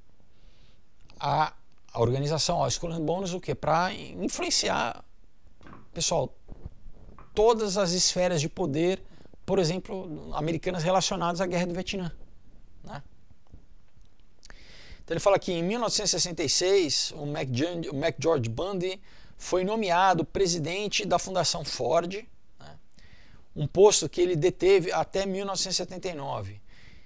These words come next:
Enquanto ele estava na Ford, o Bundy, é, trouxe como seu vice-presidente, é,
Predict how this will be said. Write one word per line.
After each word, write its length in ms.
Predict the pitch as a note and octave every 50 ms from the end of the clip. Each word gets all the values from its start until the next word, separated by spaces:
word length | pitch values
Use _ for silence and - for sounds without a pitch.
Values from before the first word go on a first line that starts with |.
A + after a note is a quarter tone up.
| - - -
Enquanto 320 | - D3+ - F#4 G4+ -
ele 80 | - A#3
estava 240 | G#3+ - F#3+ E3 F3
na 140 | F3+ F3
Ford, 420 | - - E3 E3+ F#3 G3 F3+ C#3 B2
o 60 | C#3
Bundy, 720 | B2 A#2 B2+ E3 F#3 G#3+ A3 G#3 F3 C3 C3+ C3+ C3+ - -
é, 760 | - D#3 C#3 C#3 C3+ C3 B2 B2 A2+ A2 G#2+ G#2 G2+ G2+ - - - - - - - - - - - - - - - - - - - - - - - - - - - - - - -
trouxe 360 | - E3+ G3+ A3+ G3+ - -
como 200 | - F#3+ F3+ F3
seu 200 | D#3+ - F3+ D#3
vice-presidente, 1040 | B2+ D3+ G3 F#3 - - G3+ F3 D3+ C#3+ C3 D#3 F3 G3 G3 F3 - - G2+ G2+ G#2 - - - - - - - - - - - - - - - - - - - - - - - - - - - - - - - - - - - -
é, 920 | - B2 A#2+ A#2+ A#2+ A#2 A#2 A#2 A2+ A2+ A2+ A2 A2 G#2+ G#2+ G#2+ G#2+ -